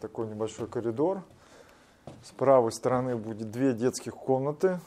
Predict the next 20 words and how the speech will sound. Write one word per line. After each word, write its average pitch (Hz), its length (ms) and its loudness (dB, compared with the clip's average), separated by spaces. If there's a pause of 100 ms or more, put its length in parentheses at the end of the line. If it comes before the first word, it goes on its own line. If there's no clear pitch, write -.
У 123 80 -6
меня 127 240 0
трое 123 340 2
детей, 170 480 0 (580)
поэтому 127 360 -2
весь 143 200 2
второй 123 320 2
этаж 147 260 4
будет 131 280 -4
заселен 123 400 -2
у 123 60 -2
меня 117 180 -2
детьми. 110 460 -8 (480)
Здесь 123 320 2
лежит 123 340 -2
уже 117 280 0
газобетон 113 640 -4
для 104 320 2 (640)
меж-, 127 480 -2
э, 107 440 -4